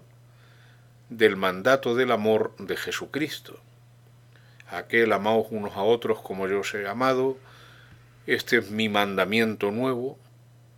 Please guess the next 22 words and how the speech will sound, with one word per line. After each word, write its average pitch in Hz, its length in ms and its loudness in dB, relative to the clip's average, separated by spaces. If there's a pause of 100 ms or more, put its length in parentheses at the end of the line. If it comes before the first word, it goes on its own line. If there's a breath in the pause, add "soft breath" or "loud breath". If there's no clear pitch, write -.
(220)
el 107 160 2
mandamiento 101 720 0
principal 95 640 -4
de 95 100 0
la 95 140 0
ley, 120 340 -4 (2000 soft breath)
"amaos 104 640 2
unos 110 320 -2
a 98 80 -2
otros". 107 460 2
Bien, 104 280 -2
pues, 101 460 0 (580 loud breath)
de 110 80 4
alguna 147 280 4
manera 147 380 6
digo, 120 460 2
estas 120 360 0
líneas 117 460 0
son 110 400 -2 (760 soft breath)
una 143 280 6
justificación 123 1160 -4 (260)
teologal, 120 840 6